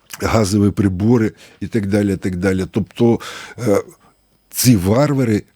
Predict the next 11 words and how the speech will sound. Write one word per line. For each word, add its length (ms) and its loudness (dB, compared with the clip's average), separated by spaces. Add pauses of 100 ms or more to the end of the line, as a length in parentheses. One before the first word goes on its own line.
(100)
прийшли, 720 2 (340)
прийшли, 580 0 (120)
і 320 0 (320)
ми 240 2
уявили, 600 2
що 200 -2
виявляється, 720 0
що, 280 0 (380)
е, 420 2
нам 240 2
треба 360 0